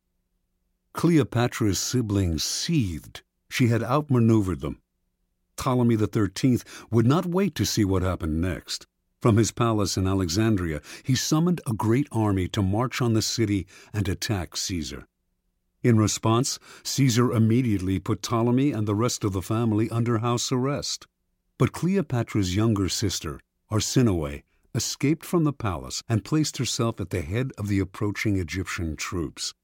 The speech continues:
proclaiming herself Queen of Egypt. Now, Cleopatra finally saw her chance. She convinced Caesar to release Ptolemy from house arrest, under the agreement that he would broker a truce.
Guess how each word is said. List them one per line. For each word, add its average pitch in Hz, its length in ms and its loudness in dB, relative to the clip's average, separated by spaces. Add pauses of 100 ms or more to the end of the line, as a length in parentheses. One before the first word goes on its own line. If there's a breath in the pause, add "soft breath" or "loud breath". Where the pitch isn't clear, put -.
(140)
proclaiming 127 580 2
herself 98 640 -2 (240 loud breath)
Queen 117 320 6
of 82 100 -2
Egypt. - 480 -8 (720)
Now, 110 440 4 (180 loud breath)
Cleopatra 110 640 0
finally 107 500 0
saw 107 360 -4
her 92 180 -4
chance. 101 600 -4 (280 loud breath)
She - 160 2
convinced 131 520 4
Caesar 107 420 0
to 117 180 0
release 135 480 0
Ptolemy 95 480 -2
from 95 240 -4
house 95 320 -4
arrest, 98 520 -6 (360 loud breath)
under 139 180 6
the 127 180 2
agreement 110 540 2 (140)
that 123 140 2
he 127 100 4
would 120 180 0
broker 98 380 -2
a 101 40 -4
truce. - 600 -6